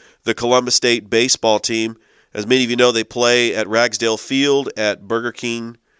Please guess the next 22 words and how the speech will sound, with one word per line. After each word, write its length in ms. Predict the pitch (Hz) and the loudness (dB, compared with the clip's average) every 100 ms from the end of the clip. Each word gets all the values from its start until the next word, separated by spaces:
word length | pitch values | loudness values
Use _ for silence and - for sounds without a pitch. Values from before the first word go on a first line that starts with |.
| _ | _
Field 640 | - 135 131 135 170 156 - | -8 -2 0 0 -2 -10 -6
at 140 | 110 | -4
Ragsdale 460 | 110 113 113 117 107 | 0 0 0 -2 0
Stadium. 580 | - 117 117 127 147 170 _ - _ _ _ | 0 0 -2 -2 -8 -10 _ -20 _ _ _
And 360 | 113 110 110 110 | -2 2 2 0
they 300 | 104 107 117 | -2 0 0
won 560 | 113 110 127 139 147 - | 0 2 4 4 0 -6
the 180 | 110 113 | -8 -6
N 160 | 117 127 | -2 2
A 140 | 123 | 4
I 160 | 120 120 | 4 4
A 160 | 120 117 | 2 0
World 260 | 113 120 | 0 0
Series 460 | - 110 110 131 - | -2 -2 -2 -4 -6
in 340 | 104 101 101 - _ | -8 -8 -10 -18 _
two 240 | - 127 131 | -8 -6 -8
thousand 600 | - 117 117 110 101 92 | -2 0 0 -2 -8 -6
two. 460 | 139 139 104 120 - _ _ _ | -2 -2 -2 -6 -12 _ _ _
And 340 | 107 107 104 101 _ _ _ | -6 -2 -4 -6 _ _ _
Scott 340 | - 131 123 110 | -2 2 2 2
mentioned 420 | 120 120 120 107 | -2 0 -2 0
that 220 | 107 101 | 0 0